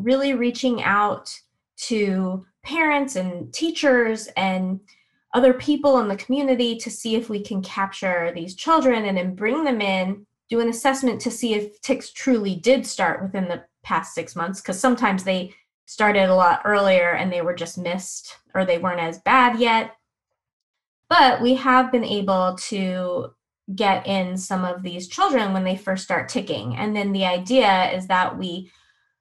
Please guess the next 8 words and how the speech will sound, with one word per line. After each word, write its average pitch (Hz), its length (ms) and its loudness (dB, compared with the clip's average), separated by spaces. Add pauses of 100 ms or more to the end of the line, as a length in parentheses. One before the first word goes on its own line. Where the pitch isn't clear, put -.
(120)
collect 202 640 0
a 196 60 0
bunch 285 380 2
of 302 160 -4 (200)
data 240 600 4
on 202 240 2
them 190 400 0 (220)
at 196 160 -8